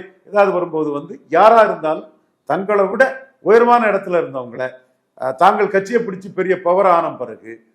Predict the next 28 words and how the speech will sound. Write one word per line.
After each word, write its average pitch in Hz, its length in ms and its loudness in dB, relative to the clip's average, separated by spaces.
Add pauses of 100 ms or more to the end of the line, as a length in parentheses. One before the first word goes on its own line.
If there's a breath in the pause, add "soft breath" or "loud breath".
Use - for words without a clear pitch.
(220)
உள்ள 196 160 -4
விட 175 180 -2
மாட்டாங்க. 143 400 -10
உள்ள 214 240 -2
விட்டா 190 320 -4 (480)
அந்த 190 220 -8 (400)
பழைய 214 500 4
நினைவுகள் 196 380 0
வரும். 160 300 -2 (280)
அதன் 175 220 -4
அடிப்படையில 220 500 0
நாலு 196 260 0
பேர் 185 200 -2 (280)
அவருக்கு 185 280 -6
ஈக்குவல் 226 280 0
இடத்த 180 200 -2
கொடுமா, 151 420 -6 (800)
So, 240 260 0 (240)
மீண்டும் 220 280 0
ரெட்டை 220 220 0
தலம்பா-, 160 440 0 (100)
தலம்பம்பா, 151 560 -4 (280)
அல்லது 196 540 -2
நீங்க 240 260 -2
ஒதுங்கிடுங்க, 190 460 -2
அவரை 185 280 2
தலைவரா 190 380 0
வைங்கம்பாங்க. 139 580 -8